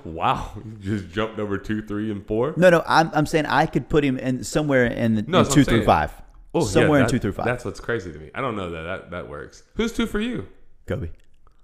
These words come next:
Speaker 1: Oh, yeah, I, I'm, I'm down with Kobe there at two. But LeBron's probably three.
Speaker 2: What
Speaker 1: You
Speaker 2: if
Speaker 1: do.
Speaker 2: Kobe, this is gonna sound bad. What if Kobe never died in a helicopter crash? Would he still be two?
Speaker 1: Uh, for me, probably.
Speaker 2: I, he, he was
Speaker 1: I
Speaker 2: for
Speaker 1: didn't
Speaker 2: me.
Speaker 1: like Kobe in his N B A career, but I
Speaker 2: Me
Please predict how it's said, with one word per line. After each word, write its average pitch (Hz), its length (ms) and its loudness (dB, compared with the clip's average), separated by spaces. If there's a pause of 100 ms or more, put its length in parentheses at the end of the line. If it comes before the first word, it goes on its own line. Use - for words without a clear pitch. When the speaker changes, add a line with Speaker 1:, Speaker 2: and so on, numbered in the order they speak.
(160)
Speaker 1:
Oh, 110 140 -4
yeah, 101 340 -4
I, 101 60 -10
I'm, 156 120 -8
I'm 139 180 -8
down 95 160 -6
with 82 80 -16
Kobe 80 240 -14
there 78 180 -14
at - 100 -20
two. 78 240 -16 (460)
But 143 200 -4
LeBron's 135 340 -2
probably 113 320 -4
three. 113 240 -4 (480)
Speaker 2:
What 123 140 6
Speaker 1:
You - 20 4
Speaker 2:
if - 80 2
Speaker 1:
do. 87 80 -6
Speaker 2:
Kobe, 135 440 2
this 107 320 -4
is 87 120 -4
gonna 90 240 -4
sound 87 280 -6
bad. 90 200 -2
What 131 160 0
if - 80 -6
Kobe 117 260 2
never 104 240 -2
died 98 220 0
in 95 100 -6
a 95 40 -2
helicopter 90 360 -4
crash? 87 240 -8
Would 90 80 -6
he 87 60 -6
still 98 160 -4
be 90 100 -4
two? 107 240 -4 (1400)
Speaker 1:
Uh, 90 320 -6
for 95 120 -6
me, 98 160 -2
probably. 82 360 -6 (200)
Speaker 2:
I, - 160 -4
he, 147 280 2
he 143 100 2
was 143 180 4
Speaker 1:
I 135 80 4
Speaker 2:
for - 60 2
Speaker 1:
didn't 131 200 0
Speaker 2:
me. 101 40 -4
Speaker 1:
like 110 260 0
Kobe 98 280 -4
in 92 60 -6
his 87 280 -12
N 95 160 -8
B 90 100 -6
A 87 60 -6
career, 85 380 -10
but 90 120 -6
I 104 140 4
Speaker 2:
Me 127 60 6